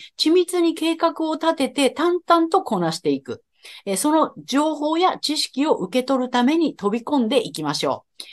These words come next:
えー、コミュニケーションが苦手と思っているなら思い切ってこちらから働きかけるとか、自信がないけど学んでみるなど行動を起こすことです。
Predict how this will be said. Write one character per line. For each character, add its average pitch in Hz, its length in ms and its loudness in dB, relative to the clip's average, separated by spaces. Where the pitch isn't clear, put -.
え 180 80 -2
ー、 - 20 -2
コ 254 140 2
ミ 277 100 6
ュ - 40 2
ニ 269 40 -4
ケ 294 140 -4
ー 285 40 -2
シ 277 100 -4
ョ 233 40 -2
ン 240 40 -2
が 277 120 2
苦 233 340 0
手 311 140 -4
と - 180 -2
思 254 340 0
っ - 20 -8
て 311 160 -4
い 311 60 -4
る 370 120 -2
な 359 140 -2
ら 370 140 4
思 269 240 4
い 330 80 -2
切 339 120 -4
っ - 20 -4
て 247 100 2
こ 214 160 0
ち 208 140 -10
ら 262 100 2
か 277 100 0
ら 277 100 0
働 214 440 0
き - 60 -20
か 196 120 -2
け 190 120 -4
る 143 120 -6
と 120 140 -10
か、 220 240 -2
自 214 180 -6
信 349 220 -2
が 349 120 0
な 359 140 2
い 294 80 -2
け 285 100 -2
ど 269 140 -2
学 214 320 2
ん 294 100 2
で 294 100 -2
み 285 160 2
る 285 120 0
な 190 140 0
ど 262 180 0
行 269 300 0
動 285 260 0
を 202 100 4
起 - 40 -10
こ 175 120 -2
す 160 100 -6
こ 156 140 -4
と 143 140 -6
で 160 120 -2
す。 151 200 -12